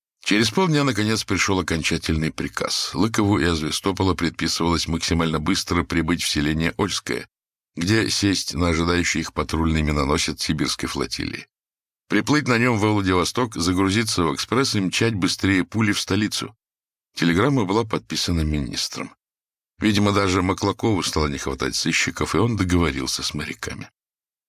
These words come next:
В результате монолитный отряд повернул не на запад, а на восток.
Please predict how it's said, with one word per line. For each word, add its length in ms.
В 80
результате 520
монолитный 480
отряд 320
повернул 440
не 120
на 120
запад, 320
а 40
на 140
восток. 560